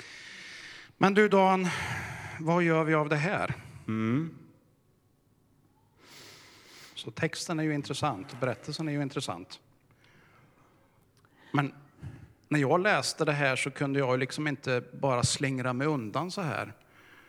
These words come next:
Speaker 1: Alltså, jag tänkte ju så här att är det här sant, då borde ju det här få f-, några konsekvenser för mig.
Speaker 2: Ja.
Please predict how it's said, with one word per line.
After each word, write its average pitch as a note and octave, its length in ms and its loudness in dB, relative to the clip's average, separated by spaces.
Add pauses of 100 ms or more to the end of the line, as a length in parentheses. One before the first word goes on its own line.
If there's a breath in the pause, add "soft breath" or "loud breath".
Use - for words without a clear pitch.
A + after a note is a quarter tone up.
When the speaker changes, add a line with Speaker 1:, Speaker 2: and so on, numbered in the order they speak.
(3000 loud breath)
Speaker 1:
Alltså, D#3+ 200 -2
jag C3 180 2
tänkte F3 300 0
ju D3+ 60 -2
så E3 120 -2
här C3 220 0
att C3 200 -4
är G#3 200 0
det F#3 80 -2
här C#3 160 0
sant, E3+ 460 -2
då C#3+ 200 -4
borde D#3 340 0
ju D#3 100 0
det D#3 80 0
här C3+ 220 0
få A#2+ 360 -2
f-, - 80 -18 (120)
några B2+ 280 -2
konsekvenser A#2 720 -4
för G#3 120 -12
mig. - 240 -10 (320)
Speaker 2:
Ja. F#2 340 -10